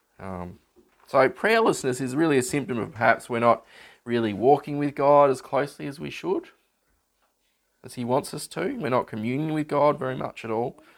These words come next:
It's, but prayer is meant to be this engine room, right, of, of the Christian life and of the church.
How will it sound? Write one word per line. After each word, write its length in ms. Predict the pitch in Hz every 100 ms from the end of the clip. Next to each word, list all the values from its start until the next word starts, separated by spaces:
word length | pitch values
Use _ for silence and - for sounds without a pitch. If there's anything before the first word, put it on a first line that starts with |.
| _ - - -
It's, 100 | 127
but 240 | 147 143
prayer 280 | - 180 185
is 100 | 151
meant 160 | 135 131
to 80 |
be 80 | 127
this 180 | 120 117
engine 460 | 135 147 135 127 113
room, 260 | 101 95
right, 240 | 95 104 107
of, 220 | 104 - -
of 180 | 104
the 80 | 104
Christian 480 | 92 107 - - 95
life 360 | 98 101 101 -
and 240 | 95 95
of 240 | 101 98 -
the 60 |
church. 540 | - - - - -